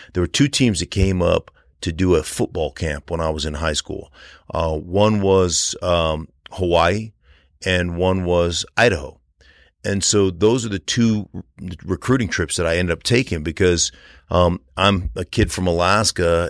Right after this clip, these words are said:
and, you know, I played linebacker and, and offensive line. I was, you know, six three, two fifteen, two twenty, whatever I was. But, you know, I was a legit four five something, forty guy and could, you know, had a thirty-eight inch vertical jump. I mean, I could dunk since I was a freshman in high school. And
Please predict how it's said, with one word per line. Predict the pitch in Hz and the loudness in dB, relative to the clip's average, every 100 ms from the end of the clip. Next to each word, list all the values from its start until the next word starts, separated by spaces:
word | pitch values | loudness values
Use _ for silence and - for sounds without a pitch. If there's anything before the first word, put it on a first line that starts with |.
| - | -6
and, | 90 85 82 80 - | -4 -2 -2 -6 -6
you | 90 | -2
know, | 80 | -2
I | |
played | - 92 82 | 0 -2 2
linebacker | 82 90 92 87 85 - 85 82 | 2 2 4 2 2 0 0 0
and, | 78 76 | -2 -4
and | 80 80 - | -6 -6 -4
offensive | 85 87 87 80 76 | 0 0 -2 -8 -6
line. | 85 95 92 85 | 0 2 2 2
I | 82 | 0
was, | 85 80 - - - - - | 0 -2 -4 -10 -20 -16 -2
you | 135 | 0
know, | |
six | 107 - - - | 0 -2 -4 -4
three, | 92 92 92 87 _ - - | 0 0 0 -2 _ -18 -6
two | 110 95 | -4 -2
fifteen, | 92 - - 92 85 | -4 -4 -2 -2 -2
two | 87 | -6
twenty, | - 85 85 85 | -6 -2 0 0
whatever | 78 85 80 78 | 0 0 2 0
I | |
was. | 78 87 87 80 78 | 0 2 4 2 2
But, | 85 80 - - - - | 0 0 -8 -20 -12 -2
you | |
know, | 143 | 2
I | |
was | 139 90 | 2 0
a | |
legit | 80 90 80 95 | 0 0 2 0
four | - 95 90 | 0 0 0
five | - 90 85 87 | 2 4 4 4
something, | - 82 - 85 80 - | 2 -2 -2 -2 -4 -8
forty | - 90 90 85 | -6 0 2 2
guy | 80 78 78 80 | 2 2 4 2
and | 78 78 - | 0 -4 -4
could, | 90 73 - | -4 -4 -12
you | 92 87 | -6 -4
know, | |
had | 78 71 | -4 -6
a | |
thirty-eight | - 85 85 85 | -2 -2 2 2
inch | 82 - | 0 -2
vertical | 85 78 73 | -4 -4 -6
jump. | 73 80 76 73 | -8 -4 -4 -4
I | |
mean, | 80 92 | 0 2
I | |
could | 87 69 | 2 -2
dunk | 82 85 - | -2 -2 -2
since | 80 | -4
I | 78 | -6
was | 73 | -10
a | |
freshman | 73 82 76 80 | -6 -6 -6 -8
in | 73 | -8
high | 78 78 | -6 -6
school. | - 85 | -4 -4
And | 80 | -4